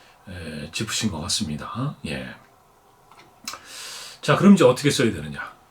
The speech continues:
예, 칠칠 맞다를 부정적인 의미로 쓰려면 못하다, 않다와 함께 쓰면 된다. "너는 꼴이 그게 뭐니? 칠칠 맞지 못하게처럼 말이다." 예,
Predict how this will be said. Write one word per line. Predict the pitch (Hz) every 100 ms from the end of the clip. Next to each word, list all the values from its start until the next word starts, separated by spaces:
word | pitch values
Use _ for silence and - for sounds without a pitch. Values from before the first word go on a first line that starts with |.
| _
예, | 95 73 73
칠칠 | - 196 180 - 180
맞다를 | 165 135 - 143 165 -
부정적인 | 135 131 135 123 123 143 143
의미로 | 120 117 113 139
쓰려면 | 135 - 214 175 104 127 110 - _ - _ _
못하다, | 113 127 - - 139 139 151 165 165
않다와 | 120 127 135 - 151 156 139
함께 | 139 123
쓰면 | 143 - 131
된다. | 110 95 95 - _ _ - _ -
"너는 | 120 131 160 147 _
꼴이 | 196 190 180 135 87
그게 | - 113 139
뭐니? | 139 104 117 - _ _ _ -
칠칠 | - - 170 160 147 - 170 170
맞지 | - 113 113 117 - _ - 170
못하게처럼 | 131 120 - 120 117 151 180 - - 117 110
말이다." | 101 - - - _ _ _ _ _ _
예, | 104 98 69